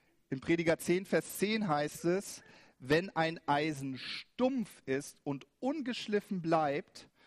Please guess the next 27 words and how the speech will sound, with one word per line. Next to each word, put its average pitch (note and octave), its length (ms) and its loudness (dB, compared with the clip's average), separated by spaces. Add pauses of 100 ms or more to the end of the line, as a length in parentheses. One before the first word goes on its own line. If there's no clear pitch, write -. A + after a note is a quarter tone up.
(200)
so - 160 -2
mu-, F3+ 320 2
so D#3 200 -2
muss E3 320 0
man D#3 260 0 (120)
umso G#3 340 0
mehr F#3 220 2
Kraft - 480 -2
aufwenden, B2+ 840 -2 (600)
aber C#3 320 2
durch C3+ 300 -4 (120)
Weisheit D3 960 0 (420)
kommt C#3+ 260 0
man D#3 160 -2
zum C3+ 280 -6
Gelingen. C#3+ 460 2 (920)
Ja? F3 220 -2 (680)
Es - 160 -4
ist F#3 140 2
also D#3+ 300 0 (120)
weise, F3+ 440 4
sich D3+ 220 -2
mit D#3+ 160 -4
anderen D#3 340 0
Menschen E3 360 -2
zu D#3 180 -6
umgeben, D#3 760 0